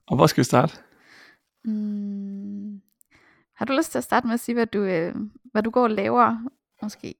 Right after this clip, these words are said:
Speaker 2: Eller sådan,
Speaker 1: Hvad jeg
Speaker 2: hvem
Speaker 1: laver?
Speaker 2: Ja, sådan lidt mere formelt måske. Sådan, hvad, hvad, altså sådan,
Speaker 1: <laughs>
Speaker 2: hvad har du lavet førhen, og hvad laver du nu?
Speaker 1: Lidt formelt, wow.
Speaker 2: Hvis det giver
Speaker 1: Det gør det
Speaker 2: mening.
Speaker 1: lige mega svært, når det skulle være formelt. Lad mig prøve. Jeg, øh, hedder Nikolaj,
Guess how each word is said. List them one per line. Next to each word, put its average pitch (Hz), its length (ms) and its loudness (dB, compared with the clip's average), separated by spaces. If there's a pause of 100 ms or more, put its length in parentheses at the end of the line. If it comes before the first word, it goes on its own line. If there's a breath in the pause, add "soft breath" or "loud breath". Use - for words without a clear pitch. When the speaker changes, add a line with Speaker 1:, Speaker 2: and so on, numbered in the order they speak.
(320)
Speaker 2:
Eller 214 140 2
sådan, 233 100 0
Speaker 1:
Hvad 139 80 10
jeg 131 100 12
Speaker 2:
hvem 139 100 10
Speaker 1:
laver? 160 180 8 (260)
Speaker 2:
Ja, 247 340 0
sådan 226 340 -4 (1000 loud breath)
lidt 302 160 2
mere 311 140 4
formelt 285 440 2
måske. 214 400 -8
Sådan, - 540 -14
hvad, 269 300 6
hvad, 240 240 2
altså 240 200 -4
sådan, 247 160 0
Speaker 1:
<laughs> - 420 4
Speaker 2:
hvad 269 100 8
har 277 120 8 (100)
du 214 60 0
lavet 208 280 2
førhen, 240 640 4
og 214 240 -2 (180)
hvad 330 100 -2
laver 254 200 0
du 220 100 -12
nu? 220 220 -6 (680)
Speaker 1:
Lidt 123 220 2
formelt, 110 500 -2
wow. 127 280 -2 (240)
Speaker 2:
Hvis 247 120 -6
det 254 140 -4
giver 254 140 2
Speaker 1:
Det 147 100 4
gør 123 140 4
det - 120 8
Speaker 2:
mening. - 0 -
Speaker 1:
lige 123 120 6 (400)
mega 131 320 6
svært, 123 300 2
når 120 80 0
det 123 120 0
skulle - 140 -8
være 123 80 0
formelt. 120 360 0
Lad 123 100 4
mig 135 120 4
prøve. 151 300 2 (120)
Jeg, 135 480 8
øh, 123 80 2
hedder - 180 2
Nikolaj, 160 440 4